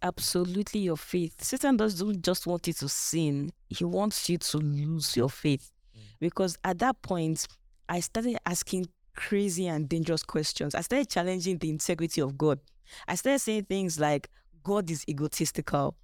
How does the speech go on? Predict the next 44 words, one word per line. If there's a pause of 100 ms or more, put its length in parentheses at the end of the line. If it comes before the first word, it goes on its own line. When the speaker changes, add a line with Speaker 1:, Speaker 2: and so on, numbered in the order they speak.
(220)
Speaker 2:
Hmm. (220)
Speaker 1:
I
mean,
all
he
did
was
come
to
die. (320)
And
then
he
wants
me
to
spend
the
rest
of
my
life
and
eternity
serving
him. (360)
Who
does
he
think
he
is?"
Speaker 2:
Hmm. (140)
Speaker 1:
Those
are
kind
of
questions
that
were
coming
to
my
mind.